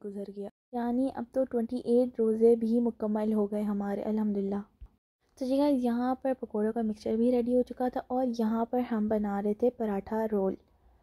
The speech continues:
और ये वो mixture है जो हमने उस मसाले में से निकाल लिया था थोड़ा सा, जिसके लिए हमें अपने पराठा रोल बनाने थे।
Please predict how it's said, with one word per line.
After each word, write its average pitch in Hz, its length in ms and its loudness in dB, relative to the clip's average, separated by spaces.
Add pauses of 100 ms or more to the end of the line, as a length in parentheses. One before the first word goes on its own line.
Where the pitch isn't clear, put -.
(560)
और 240 120 0
ये 240 240 2
वो 277 160 0
mixture 247 380 0
है 262 100 0
जो 262 120 -2
हमने 254 260 0
उस 269 240 0
मसाले 233 340 -2
में 254 80 -2
से 262 180 0
निकाल 208 360 -2
लिया 226 220 0
था 262 180 -8
थोड़ा 220 280 -2
सा, 262 220 -10 (560)
जिसके 262 360 0
लिए 285 140 2
हमें 240 360 0
अपने 233 420 -6
पराठा 226 480 -6
रोल 208 340 -2
बनाने 196 340 -6
थे। 196 240 -12